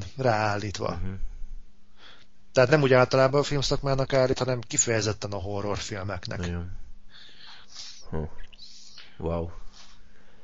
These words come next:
Speaker 2: Na most
Speaker 1: Mindezt muszáj volt kibeszélni.
Speaker 2: Nem, ez, ez, ez teljesen. Hát ha ezért nem ér-, érte meg a, a spoileres beszélgetés, Pakker...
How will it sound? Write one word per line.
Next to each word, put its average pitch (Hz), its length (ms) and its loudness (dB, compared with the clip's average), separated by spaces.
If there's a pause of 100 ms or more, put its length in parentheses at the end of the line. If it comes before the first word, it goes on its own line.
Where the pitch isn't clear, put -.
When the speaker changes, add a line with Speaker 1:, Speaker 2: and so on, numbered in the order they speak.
(200)
Speaker 2:
Na 90 140 -2
most 110 200 -4
Speaker 1:
Mindezt 123 220 6
muszáj 120 240 6
volt 113 160 2
kibeszélni. 107 480 0
Speaker 2:
Nem, 87 220 4
ez, 113 180 0
ez, 123 400 2
ez 123 440 0
teljesen. 82 600 0
Hát 107 180 -2
ha 110 140 2
ezért 127 300 2
nem 131 160 2
ér-, 127 340 4 (280)
érte 117 320 2
meg 107 200 2
a, 95 220 0
a - 60 -6
spoileres 101 600 0
beszélgetés, 92 840 -4 (260)
Pakker... 90 580 -2